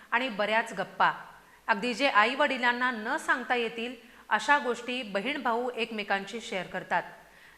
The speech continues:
या बहीण भावाच्या नात्याचा सण म्हणजे रक्षाबंधन. या निमित्तानं बहीण भावाला राखी बांधून त्याच्या दीर्घायुष्याची प्रार्थना करते, तर भाऊ बहिणीच्या रक्षणाची शपथ घेतो.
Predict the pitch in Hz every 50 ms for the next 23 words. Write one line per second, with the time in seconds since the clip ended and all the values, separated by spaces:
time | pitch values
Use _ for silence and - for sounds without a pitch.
0 | _ 240 226 226 226 196 202 196 262 302 294 277 269 247 233 220 226 - 240 240
1 | 240 220 190 185 180 208 208 208 233 226 226 226 - - 240 254 269 254 208 190
2 | 180 196 214 214 185 165 - - - 185 180 185 170 170 170 170 165 160 - -
3 | - - - - - - - - - 240 233 233 226 220 220 226 220 226 240 226
4 | 226 233 247 233 190 190 190 196 254 294 277 247 247 233 220 214 220 220 233 226
5 | 202 180 185 - - 277 240 262 233 226 208 220 226 - - - - - - -
6 | - - 214 202 208 - 240 247 233 185 190 185 190 208 240 285 277 240 - -
7 | 214 196 202 - 233 233 233 220 185 180 - - 190 180 175 175 190 175 160 -
8 | 196 175 - - - - - - - - - _ _ - 226 233 226 220 202 208
9 | 202 220 247 202 - 190 180 214 220 226 220 226 254 240 240 196 185 185 - -
10 | 277 277 262 233 - - 262 254 - - 202 - 196 180 180 175 180 170 185 185
11 | 165 - -